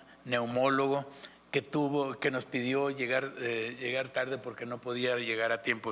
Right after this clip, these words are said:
Pero ya tengo la referencia del caso de Adrián. A ver, eh, eh, interesante, lo decía, me parece muy bien la, la, el planteamiento.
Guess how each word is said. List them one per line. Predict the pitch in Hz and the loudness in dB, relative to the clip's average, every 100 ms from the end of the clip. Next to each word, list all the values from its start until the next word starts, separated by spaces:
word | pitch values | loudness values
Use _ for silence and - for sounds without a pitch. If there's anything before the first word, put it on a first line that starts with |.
| - | -2
Pero | - 131 | 0 2
ya | 135 | 2
tengo | 135 143 139 | 4 4 4
la | 127 | 4
referencia | 113 - 120 123 131 | 4 2 0 2 0
del | 120 | 2
caso | 117 135 123 - - - - - | 2 2 -2 -4 -12 -12 -14 -8
de | - | -2
Adrián. | 113 120 131 127 - - - - - | 2 2 2 -2 -8 -12 -12 -12 -4
A | - 151 | 2 6
ver, | 175 170 - | 6 4 2
eh, | 156 147 143 139 143 143 - | 6 8 8 6 2 -6 -4
eh, | 160 165 151 151 202 - - | 0 0 -2 -6 -8 -2 2
interesante, | 165 160 147 190 185 143 117 | 4 4 4 4 4 2 4
lo | 123 | 4
decía, | 120 110 160 160 | 6 6 6 6
me | 156 135 | 4 2
parece | 131 135 139 156 | 6 6 6 4
muy | 143 139 | 4 4
bien | 135 135 135 | 6 4 4
la, | 120 107 98 | 2 2 -2
la, | 85 107 107 113 | -2 0 0 0
el | 127 117 | -2 2
planteamiento. | 131 123 131 139 135 123 139 - | 2 4 4 4 2 4 2 2